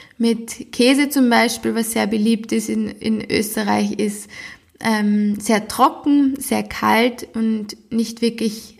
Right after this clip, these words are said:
ähm, von innen wärmend. Das heißt, sehr widersprüchlich dem Vata-Dosha und würde das Vata-Dosha und damit auch dein Wohlbefinden nicht, nicht besonders fördern.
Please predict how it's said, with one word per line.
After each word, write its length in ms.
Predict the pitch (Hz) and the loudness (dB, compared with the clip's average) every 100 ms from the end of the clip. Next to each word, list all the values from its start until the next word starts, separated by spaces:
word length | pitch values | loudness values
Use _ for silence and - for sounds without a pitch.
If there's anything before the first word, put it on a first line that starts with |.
| _ | _
ähm, 460 | 208 202 202 202 196 - _ - - _ _ - | -6 -2 -2 -4 -6 -14 _ -20 -20 _ _ -12
von 240 | - 226 | -6 -2
innen 680 | 247 247 254 226 214 - 190 | 2 4 4 4 0 -4 -2
wärmend. 580 | 202 202 202 202 196 - _ - | 0 2 0 -4 -8 -14 _ -16
Das 180 | - | -12
heißt, 280 | 214 208 202 - - - - - | -6 -6 -6 -12 -20 -20 -20 -6
sehr 260 | 220 214 | -4 0
widersprüchlich 680 | 233 262 262 - 233 208 208 | 4 4 4 2 2 2 0
dem 180 | 220 208 | 0 0
Vata-Dosha 920 | 196 202 208 214 214 220 247 - 294 285 | 0 -2 -2 -2 0 0 0 0 0 0
und 300 | 247 240 233 | 0 0 2
würde 180 | 247 240 | 2 2
das 180 | 247 233 | 0 0
Vata-Dosha 840 | 220 214 233 226 226 233 - 233 233 - - | 0 0 -2 0 0 0 -2 -2 -4 -14 -10
und 140 | 233 214 | -4 0
damit 260 | 214 220 - | 0 2 0
auch 160 | 208 | 0
dein 580 | 208 214 208 208 208 - - - - - _ | 0 0 2 2 -2 -8 -20 -20 -20 -20 _
Wohlbefinden 760 | 196 226 240 240 247 233 220 220 | 2 4 4 2 2 0 0 2
nicht, 420 | 233 - - - - | 0 -2 -10 -16 -4
nicht 240 | 220 214 214 | -2 0 -2
besonders 480 | 202 196 190 202 | -2 -2 -2 -4
fördern. 480 | - 214 208 - 202 | -2 0 0 -2 -4